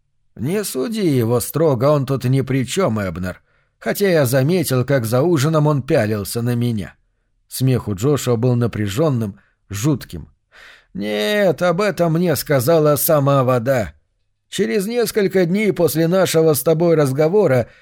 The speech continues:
передо мной на столе появляется стакан чистой прозрачной воды. Что, по-твоему, я должен был думать?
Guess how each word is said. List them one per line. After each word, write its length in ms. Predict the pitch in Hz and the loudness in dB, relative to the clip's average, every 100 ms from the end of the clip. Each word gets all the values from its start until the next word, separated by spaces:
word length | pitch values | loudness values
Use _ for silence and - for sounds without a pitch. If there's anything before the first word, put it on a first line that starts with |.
| _ _ _ | _ _ _
передо 360 | - 202 170 170 | 0 2 2 2
мной 260 | 214 185 | 2 2
на 140 | 143 131 | 2 0
столе 360 | 147 143 180 | 2 2 2
появляется 720 | 110 131 127 143 170 151 151 | 2 2 2 4 4 4 0
стакан 460 | 139 160 143 147 131 | 0 0 2 2 0
чистой 500 | 123 285 233 - 127 | -2 -6 -8 -4 -2
прозрачной 760 | 113 131 117 139 120 - 117 113 | 2 0 2 0 -2 -4 -4 -4
воды. 420 | 107 92 78 - _ _ _ - | -6 -8 -12 -18 _ _ _ -12
Что, 260 | - 349 | -6 -2
по-твоему, 560 | 151 - 170 170 139 143 | 0 0 2 4 4 2
я 160 | 160 | 2
должен 460 | 143 131 107 127 127 | 2 0 0 -2 0
был 140 | 135 | -2
думать? 520 | 117 101 67 - - | -2 -8 -14 -18 -20